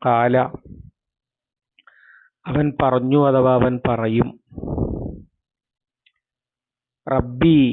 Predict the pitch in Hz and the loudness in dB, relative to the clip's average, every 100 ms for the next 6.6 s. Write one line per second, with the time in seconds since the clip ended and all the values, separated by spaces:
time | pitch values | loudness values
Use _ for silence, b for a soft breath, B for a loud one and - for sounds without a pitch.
0 | 117 131 131 135 127 123 120 127 117 - | 0 -2 0 0 2 0 2 2 2 -2
1 | 127 127 117 147 151 156 165 170 170 175 | -6 -8 0 2 4 6 6 8 6 6
2 | 170 165 131 101 - _ _ - - _ | 4 2 2 -2 -10 _ _ -20 -20 _
3 | _ _ _ _ _ _ _ _ _ _ | _ _ _ _ _ _ _ _ _ _
4 | _ 123 127 143 160 151 - 127 127 131 | _ -8 -2 2 4 4 2 -2 -2 0
5 | 147 151 135 127 - 131 127 135 - 180 | 2 4 2 -2 -4 -2 -2 -4 0 2
6 | 170 165 147 127 117 104 | 4 2 2 2 0 -2